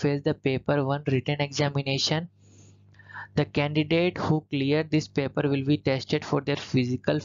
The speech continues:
fitness। The candidate will later have to appear for the second paper of the written examination। Paper second, the candidate who will clear of the all three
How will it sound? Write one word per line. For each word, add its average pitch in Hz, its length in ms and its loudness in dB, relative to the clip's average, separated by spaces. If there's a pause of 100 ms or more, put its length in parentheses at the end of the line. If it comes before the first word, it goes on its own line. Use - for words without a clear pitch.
fitness। 147 600 -4
The 127 100 0 (120)
candidate 143 560 0
will 139 220 0
later 135 340 -2
have 139 220 0
to - 120 -2 (120)
appear 135 300 0
for 139 180 -2
the 143 120 0
second 143 600 -4
paper 139 260 -2
of 143 220 -2
the 143 140 0
written 139 360 -4
examination। 135 640 -2 (800)
Paper 139 260 0 (140)
second, 156 360 -2
the 147 100 0 (140)
candidate 143 520 0
who 147 140 4
will 143 140 -4 (100)
clear 139 260 4
of 139 160 0
the 131 100 0
all 147 180 2
three 139 280 0